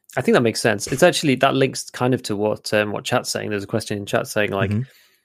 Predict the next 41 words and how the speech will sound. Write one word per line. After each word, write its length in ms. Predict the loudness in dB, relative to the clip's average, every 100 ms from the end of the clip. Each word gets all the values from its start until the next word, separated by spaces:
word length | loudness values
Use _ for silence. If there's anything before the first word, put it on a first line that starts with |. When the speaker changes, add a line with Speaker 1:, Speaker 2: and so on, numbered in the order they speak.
| _
Speaker 1:
"Free-to-play 400 | -2 -2 2 2
battle 240 | 4 2 4
royales 260 | 4 4 2
are 20 |
trying 160 | -2
to 80 | 0
mitigate 400 | -2 -2 -4 -4
this 160 | -6 -10
with 100 | 0
daily 220 | 0 2
or 60 | 0
weekly 300 | -2 -8 -16
quests. 400 | -2 0 0 -4
Could 100 | -6
these 160 | -4
work 200 | -2 -4 -6
in 80 |
Tarkov?" 480 | -2 0 0 -2 -8
And 100 | -8
I 60 | -8
think 160 | -4
the 60 | -4
answer 280 | -4 -6 -8
is 80 | -6
absolutely 580 | -8 -8 -8 -8 -10 -2
yes. 580 | -2 -2 -6 -6 -6 -8 -16 -20 -12 -4
And 140 | -2
I 40 |
think 200 | 0 -4
you 80 | -8
could 160 | -12 -10
combine 420 | -6 0 0 0
it 140 | -2
with, 160 | -6 -6
like, 240 | -8 -4
removing 560 | 2 6 6 6 2 0
some 220 | 0 0
of 100 | 0
the 100 | -2
top-tier 480 | -2 -4 -4 -4 -2
loot 240 | -2 -4